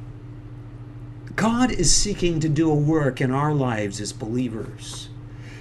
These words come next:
to bring us into a place where we can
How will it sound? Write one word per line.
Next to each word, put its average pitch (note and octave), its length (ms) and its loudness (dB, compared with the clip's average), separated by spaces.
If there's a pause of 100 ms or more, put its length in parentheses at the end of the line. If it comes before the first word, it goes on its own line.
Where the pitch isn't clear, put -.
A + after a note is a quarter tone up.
(140)
to E3+ 100 4
bring A#3 480 8
us F#3+ 380 2
into E3+ 340 2
a D3 80 2
place - 1000 -4 (3250)
where F#3 180 12
we G#3 260 6
can G#3 300 0